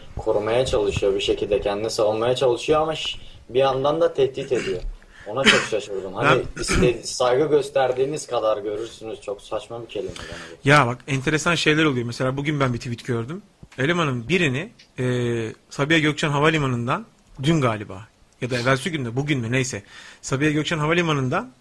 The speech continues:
Speaker 2: e, yakalamışlar herifi. Şey, çıkmaya çalışırken İstanbul'dan. Kaçmıyordu herif yani. Seyahat ediyor. Polis durdurmuş. E, demişler böyle böyle Melik Gökçek, ha, e, sizin hakkınızda şikayette bulundu diye herifi alıkoymuşlar. Herif uçağını kaçırmış.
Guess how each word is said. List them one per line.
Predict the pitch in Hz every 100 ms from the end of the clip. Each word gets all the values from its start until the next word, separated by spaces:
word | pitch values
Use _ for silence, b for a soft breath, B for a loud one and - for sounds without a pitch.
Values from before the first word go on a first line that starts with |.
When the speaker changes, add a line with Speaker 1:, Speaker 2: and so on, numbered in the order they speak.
| -
Speaker 2:
e, | 131
yakalamışlar | 127 123 127 139 160 196 156 135
herifi. | - 175 - _ _ _ _ _ _ _ -
Şey, | - 131
çıkmaya | - - 139
çalışırken | 143 131 139 135 175 123
İstanbul'dan. | - 127 120 113 160 202 -
Kaçmıyordu | - 156 165 127
herif | 110 -
yani. | 95 95 - -
Seyahat | - 139 143 139
ediyor. | 113 104 90 b b b
Polis | 165 170 -
durdurmuş. | 175 160 214 - - - b b b 127
E, | 127 131
demişler | 151 - 156
böyle | 156 135
böyle | 127
Melik | 131 135 135
Gökçek, | 135 147 156 - _ b b b -
ha, | 131 147
e, | 120
sizin | 131 131
hakkınızda | 135 143 135 131
şikayette | - 139 135 156
bulundu | 139 120 117 190 _ _ -
diye | 139 139
herifi | 147
alıkoymuşlar. | 139 151 175 175 175 - 175
Herif | 139
uçağını | 151 135 135 151
kaçırmış. | 165 170 180 -